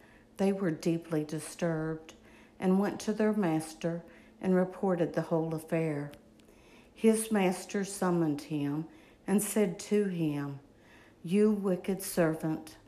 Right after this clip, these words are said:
I forgave you your entire debt because you begged me to. Should you not have had pity on your fellow servant as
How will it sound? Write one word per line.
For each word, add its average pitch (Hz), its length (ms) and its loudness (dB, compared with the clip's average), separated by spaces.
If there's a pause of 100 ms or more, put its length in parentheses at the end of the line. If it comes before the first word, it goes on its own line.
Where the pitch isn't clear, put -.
(400)
I 196 160 2
forgave 226 580 0
you 156 160 0
your 170 480 0
entire 160 600 -2
debt 170 540 -4 (500)
because 175 440 0
you 202 80 2
begged 196 420 -2
me 151 180 0
to. 143 480 -6 (600)
Should 208 540 2
you 190 260 0
not 170 500 0 (120)
have 160 240 -4
had 165 340 -2
pity 185 340 2
on 156 260 2
your 160 420 0 (360)
fellow 202 300 0
servant 208 720 -4 (520)
as 165 260 4